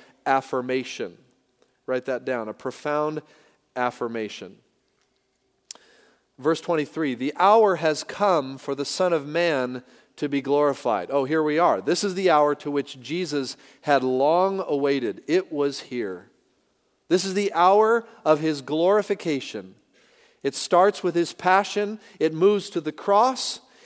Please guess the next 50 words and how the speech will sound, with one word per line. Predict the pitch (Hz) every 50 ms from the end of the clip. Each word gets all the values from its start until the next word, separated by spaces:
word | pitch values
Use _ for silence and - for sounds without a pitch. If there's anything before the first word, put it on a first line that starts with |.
| - - _
It | 160 160 151
goes | - 185 190 190 185 -
to | - 180
the | 165 170
resurrection | 165 170 170 156 143 156 156 190 208 220 220 - - 214 214 208
and | 185 170 175
ultimately | 190 196 - 196 190 190 185 185 185 175
to | - - 196 180
his | 170 175 147 143
glorification. | 151 156 160 156 151 151 156 151 - 160 156 151 - - 127 110 104 - - - - - _
This | 123 120 160 208 233 - 240
is | 240 214 185
what | 196 214 208 170 147
Jesus | 127 156 170 170 147 160 170 165 156 - - _ _ _ _ _ _
came | - 170 170 170 170 165 160 160 _ _ _ _
for, | _ - - - 156 151 139 123 113 104 98 98 - _ _ _
his | _ 156 147 139 -
humiliation | - 165 165 151 147 151 185 214 247 240 226 208 196 196 - - - 190 175 175 175 160 _ _ _ _ _ -
and | 139 139 135
suffering. | - - 156 143 - - 135 120 107 101 98
And | 135 127 131
he | 127
says | - - - 185 185 165
it, | 175 165 - _ _ _ _ _ _ _ _ _ _ _ _ _ _ _
no | - 151 185 175
better | 160 175 175 180 -
could | - 165 147
he | 143
have | 135 123
said | - - - 156 143
it | 135 123
in | 123 127
verse | 120 139 143 139
twenty-four, | - - 147 143 143 131 - - 143 131 120 113 110 110 -
"I | 127 123
tell | 123 - 165 165
you | 170 165
the | 147 156 151
truth, | - - - 156 139 127 - -
unless | 120 123 123 120 - 127
a |
kernel | 117 - - 156 151 151 151 143
of | 147 135 131
wheat | 143 143 135
falls | - - 139 131 131 131 -
to | - 131
the | 127 135 123
ground | 127 127 127 123 123 120 120
and | 123 120 110 107
dies, | 110 120 120 120 113 107 101 98 95 - -